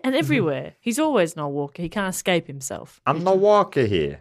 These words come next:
Speaker 1: Love that. Thank you, Noel. Thank you for your support.
Speaker 2: Thank you, matey. I would like to thank, bringing us home now with a couple of beautiful names from Bendigo right here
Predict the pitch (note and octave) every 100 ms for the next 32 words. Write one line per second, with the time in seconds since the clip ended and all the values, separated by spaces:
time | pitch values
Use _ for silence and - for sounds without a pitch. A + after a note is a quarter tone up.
0 | _ E3 F3+ F#3+ G3 F#3 G3 F#3+ E3+ -
1 | C#4+ D#4 D4 C4 C#4 D4 D4 D#4 D4+ D4
2 | D4+ C4 - G3 G#3 G#3+ - D#3 C3 -
3 | F3 F3+ F#3 - F3+ F3 F3 - D#3 D#3+
4 | E3+ F#3 F3+ E3 C#3 B2+ A2+ - _ -
5 | - F#3+ F3+ E3 - - A2+ - - _
6 | A3 G#3+ A3+ D3 C3 G#2+ - - - B2+
7 | C3 D3 B2 A2+ B2 _ _ _ _ -
8 | F#3+ G#3+ - - - - - - - F#3
9 | F3 F3+ - - G3+ C#4+ C4+ A3 F#3 E3+
10 | E3+ G#3+ D4 A3+ F#3+ F3+ F3